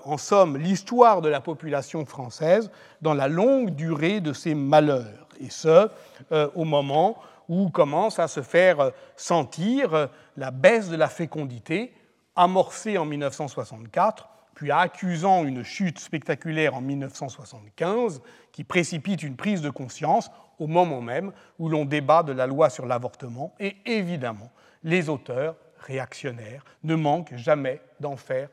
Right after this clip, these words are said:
le rapprochement. C'est donc dans ce contexte-là, qui explique que, voilà, l'histoire, enfin, la démographie est aussi une science morale,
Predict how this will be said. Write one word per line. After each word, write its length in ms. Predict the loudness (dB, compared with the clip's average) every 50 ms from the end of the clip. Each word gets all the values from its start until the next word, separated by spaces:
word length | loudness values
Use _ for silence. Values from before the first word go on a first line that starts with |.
| _ -16
le 100 | -12 -6
rapprochement. 640 | -4 -4 -4 -6 -8 -18 -18 -20 -20 _ _ _ _ _ _ _ _ _ _ _ _ _ _ _ _ _ _ _ _ _
C'est 160 | -2 4 6 6
donc 180 | 6 6 4
dans 120 | 2 0 2
ce 220 | 6 6 6 6
contexte-là, 800 | 6 2 -2 0 2 2 2 2 0 -4 -2 0 2 0 0 -2 -6 -20 _ _ _ _ _ _ _ _ _ _ _
qui 240 | _ _ -20 -20 -20 -20
explique 380 | -20 -10 -6 -4 -4 -4 -6
que, 60 | -8 -10
voilà, 380 | -6 -2 0 0 0 0 -2 -10 -18 -18 -16 -16
l'histoire, 460 | -16 -16 -10 0 4 6 6 6 4
enfin, 140 | 2 -2 -8
la 120 | -8 -4
démographie 480 | -2 -2 -2 0 0 -2 -2 -2 -2 -4
est 140 | -4 -4 -4
aussi 180 | -6 -6 -6
une 140 | -6 -6 -8
science 360 | -6 -4 -4 -2 -2 -4 -8 -12 -18 -10
morale, 440 | -2 0 2 2 4 2 0 0